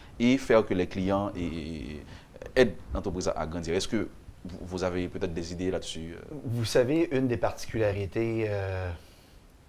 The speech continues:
Speaker 2: qui nous distingue de beaucoup d'Haïti actuellement, c'est qu'au Québec, on vit une pénurie très sévère de main-d'œuvre.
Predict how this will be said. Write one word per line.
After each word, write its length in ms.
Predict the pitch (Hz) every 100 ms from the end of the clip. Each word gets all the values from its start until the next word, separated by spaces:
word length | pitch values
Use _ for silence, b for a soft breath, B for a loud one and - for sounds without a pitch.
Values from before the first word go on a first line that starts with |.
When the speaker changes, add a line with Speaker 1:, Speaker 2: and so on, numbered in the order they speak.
| -
Speaker 2:
qui 120 | -
nous 120 | 113 110
distingue 440 | 90 - 120 117
de 80 | 110
beaucoup 280 | 95 107 127
d'Haïti 420 | 107 98 - 117
actuellement, 420 | 98 107 98 107
c'est 120 | 110
qu'au 140 | - 101
Québec, 440 | 113 101 113 - - -
on 100 | 104
vit 160 | 92 120
une 180 | 110 95
pénurie 640 | - 127 113 101 110 113 - -
très 260 | 127 117 101
sévère 400 | 98 98 101 95
de 80 |
main-d'œuvre. 360 | 95 92 90